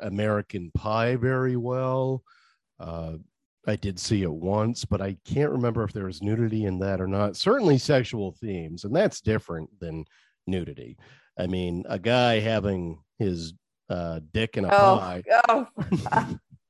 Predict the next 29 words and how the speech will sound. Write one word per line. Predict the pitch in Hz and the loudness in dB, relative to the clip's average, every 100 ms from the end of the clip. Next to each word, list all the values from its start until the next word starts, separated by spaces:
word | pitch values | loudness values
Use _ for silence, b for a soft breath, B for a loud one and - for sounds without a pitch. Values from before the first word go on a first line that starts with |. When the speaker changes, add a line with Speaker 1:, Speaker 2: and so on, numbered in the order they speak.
| _ - | _ -16
Speaker 1:
But | 220 247 180 | -10 -8 4
you | 131 185 | 8 10
don't | 208 160 | 10 8
Speaker 2:
Bad. | - 196 214 | 8 8 8
Speaker 1:
see, | 160 151 151 - - 117 - | 6 2 -8 -16 -20 -16 2
you | 147 | 6
don't | 170 151 | 8 8
see | - - 226 175 | 4 4 6 8
it, | 120 127 | 6 2
but | 120 | 0
it's | 113 - | 0 0
kind | 147 131 | 4 4
of | 107 | 2
funny. | 117 147 123 101 | 0 0 0 -2
It | 95 | -6
kind | 113 107 | -6 -4
of | 98 | -4
plays | 113 110 101 92 | 0 0 0 -2
into | 110 110 - 98 | -2 -2 0 2
Speaker 2:
It's | 180 | 4
implied. | 311 - - 202 180 127 87 - 185 _ 190 | 2 2 4 6 8 6 4 -4 -10 _ 2
Speaker 1:
It's | 139 139 | 2 4
Speaker 2:
Yes. | 123 104 | 2 4
Speaker 1:
implied, | 131 113 95 85 80 | 6 6 2 -4 -4
right? | 98 92 | -2 -2
Speaker 2:
It's | - - | -4 -6
implied. | 180 151 - 69 - B B - | -2 -2 -2 -6 -8 B B -4
Speaker 1:
Yeah. | 185 160 | -4 2
Speaker 2:
Um, | 240 254 269 | 6 6 4